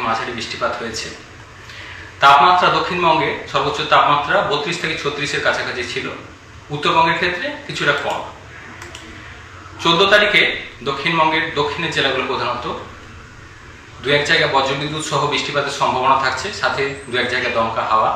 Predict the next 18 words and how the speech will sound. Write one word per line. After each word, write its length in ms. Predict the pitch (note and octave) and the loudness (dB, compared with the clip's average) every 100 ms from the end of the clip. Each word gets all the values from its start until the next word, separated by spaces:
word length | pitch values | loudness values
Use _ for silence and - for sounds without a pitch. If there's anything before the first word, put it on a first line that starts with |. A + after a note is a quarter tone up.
| - - | -4 -4
শিলাবৃষ্টির 480 | C#3+ C#3+ - E3+ - | 2 2 2 -2 -2
সম্ভাবনা 340 | C#3 C#3 C#3+ C3 | 0 0 0 -2
থাকছে 200 | B2+ - F#3 | -4 -6 -6
পূর্ব 160 | G3 C#3 C#3 | -4 -2 -2
পশ্চিম 220 | C3+ - C3+ | -4 -4 -4
মেদিনীপুর 380 | B2 A#2+ B2 F3+ - | -6 -6 -8 -8 -6
এবং 100 | F3 - B2 | -6 -6 -8
দক্ষিণ 220 | - C#3+ | -8 -8
চব্বিশ 220 | C3+ B2 - | -6 -4 -4
পরগনা 260 | B2 - - C#3 | -4 -4 -2 -2
এই 80 | C#3 | -2
জেলায় 240 | C#3 - - - - - - | -2 -4 -6 -12 -20 -20 -6
দু 60 | C3 | -2
এক 60 | B2+ G#2 | -2 -4
জায়গায়। 260 | F#2+ - - - - - - - - - - - - - - | -8 -10 -16 -18 -20 -20 -20 -20 -20 -18 -16 -16 -16 -16 -6
পনেরো 240 | D#3 F3 G3 | 4 8 10
তারিখে 200 | G3+ G3+ G3+ | 8 2 0
প্রভাবটা 360 | - E3+ E3 | 2 4 4